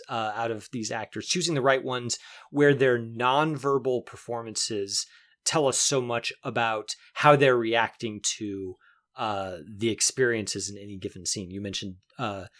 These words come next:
you mentioned how Richardson's Krista reacts when Nadine is, is saying something hurtful to her, and how you kind of see that in her posture and, and on her face. You get that a lot also from the way Nadine, uh,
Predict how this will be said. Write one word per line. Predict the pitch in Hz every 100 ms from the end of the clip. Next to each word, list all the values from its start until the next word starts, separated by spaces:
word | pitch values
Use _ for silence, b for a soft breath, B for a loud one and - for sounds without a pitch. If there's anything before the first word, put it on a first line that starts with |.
| b b b b
you | 151
mentioned | 170 151 156 139
how | 139 131 120 110 107 -
Richardson's | 131 139 139 117 - 127 110 104 101 - - b b _ -
Krista | - - - - 123 113 104
reacts | 113 120 113 113 104 - 127
when | 120 113
Nadine | 117 117 131 120
is, | 107 - -
is | 110
saying | - 156 131
something | - 135 120
hurtful | 101 151 143 113
to | -
her, | 113
and | 107
how | 104
you | 131 113
kind | - 120
of | 101 B B -
see | - 180 165
that | 143 123
in | 120
her | 113
posture | - 131 127 - 113
and, | 113 110
and | 120 117
on | 113
her | 110 104
face. | - 120 117 - B B B
You | 139
get | 175
that | 190 180 143
a |
lot | 131 117 143 131
also | 123 131 143 123
from | - - 120 110 104 b b b
the | 135
way | 123 131 127
Nadine, | 120 113 117 117 120 120 113 117 -
uh, | 117 107 101